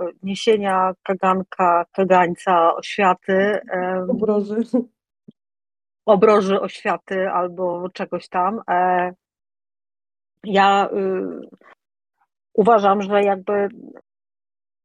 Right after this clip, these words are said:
Speaker 1: inaczej, może inaczej. Nie chcę mówić, że powin-, jako te doświadczone w klimacie powinnyśmy mieć misję,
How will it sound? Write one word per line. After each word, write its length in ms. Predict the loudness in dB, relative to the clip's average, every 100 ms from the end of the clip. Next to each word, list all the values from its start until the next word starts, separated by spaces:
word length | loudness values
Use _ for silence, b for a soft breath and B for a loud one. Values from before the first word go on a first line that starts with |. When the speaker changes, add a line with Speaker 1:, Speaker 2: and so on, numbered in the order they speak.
| _ _ -2
Speaker 1:
inaczej, 380 | 0 0 -2 -4
może 200 | 0 2
inaczej. 380 | 0 -4 -6 0
Nie 160 | 0
chcę 160 | 0 -2
mówić, 380 | -2 -2 -2 4
że 420 | 6 6 4 2
powin-, 400 | 0 -2 -2 -4 0
jako 380 | 0 0 -4
te 200 | -2 -4
doświadczone 840 | -2 -4 -4 -8 -4 0 2 2 -2
w 80 |
klimacie 440 | -6 -2 -2 0 -4
powinnyśmy 600 | -6 -8 -8 -10 -8 -10
mieć 260 | -10 -8
misję, 460 | -6 -6 -2 0